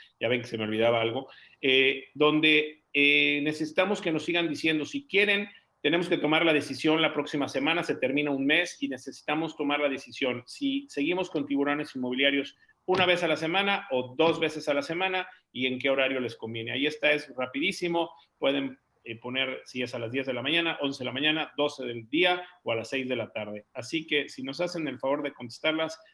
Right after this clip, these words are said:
se los vamos a agradecer. Ahí está, súper, súper, súper sencillo.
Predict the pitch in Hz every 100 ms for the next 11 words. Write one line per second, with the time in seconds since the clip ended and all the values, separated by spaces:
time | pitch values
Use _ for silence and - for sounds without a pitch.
0 | _ - 120 117 127 127 123 113 113 160
1 | 160 - 110 117 123 _ - - 147 147
2 | 143 - - 151 135 - 147 135 117 107
3 | 123 165 165